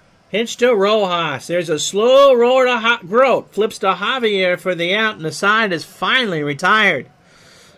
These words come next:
Goodness gracious me. Five runs on seven hits and no errors. We go to the second, five to one Philadelphia. So Javier, Shannon,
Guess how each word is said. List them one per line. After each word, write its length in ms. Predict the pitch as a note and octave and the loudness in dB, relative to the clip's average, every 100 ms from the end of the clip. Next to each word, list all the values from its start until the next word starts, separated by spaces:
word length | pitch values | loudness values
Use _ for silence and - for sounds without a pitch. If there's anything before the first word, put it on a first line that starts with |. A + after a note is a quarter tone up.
| _ | _
Goodness 460 | F#3+ C4 G#3+ C#3+ - | 4 4 4 -2 -2
gracious 560 | D#3 G#3 A#3+ G#3+ D#3 | -2 0 -2 -4 -6
me. 240 | D#3+ E3+ C3+ | -4 -4 -4
Five 420 | - A3+ C4+ B3 | -2 0 2 4
runs 680 | A#3 A3 E3 A2 F3+ - - _ _ _ _ - | 4 4 -2 -6 -14 -20 -20 _ _ _ _ -4
on 320 | D#3 D#3 D3 | 0 0 -4
seven 400 | - G#3+ A3+ A3+ | -6 -4 -2 -2
hits 300 | F3+ A3 F#3+ | -4 -4 -4
and 120 | E3+ | -6
no 260 | D#3+ G#3+ G#3 | -4 -4 -2
errors. 420 | F3 G2+ F2+ F2+ | -2 -4 -8 -8
We 100 | C3+ | -6
go 220 | D3 A#3 | -2 0
to 40 | A#3 | 0
the 120 | F3+ | -4
second, 560 | - A3 B3+ D3+ A#2+ | -4 -4 -4 -6 -8
five 260 | - E3+ G#3+ | -6 -4 -2
to 100 | F#3+ | -4
one 280 | E3 G3 G3+ | -2 -4 -6
Philadelphia. 640 | F3+ G3+ G3 E3+ - - - _ _ _ _ _ _ E5 _ _ _ _ _ _ G5 F#5+ _ _ _ _ _ _ _ _ _ _ _ _ _ | -6 -4 -2 -4 -6 -14 -18 _ _ _ _ _ _ _ _ _ _ _ _ _ _ _ _ _ _ _ _ _ _ _ _ _ _ _ _
So 240 | - C3 | -8 -6
Javier, 800 | C#3 F3 G#3 G3 F3 F3 F3 E3+ | -6 -6 -2 -2 -2 -2 -2 -4
Shannon, 560 | E3 - F#3+ F#3 F3 | -4 -8 -8 -6 -6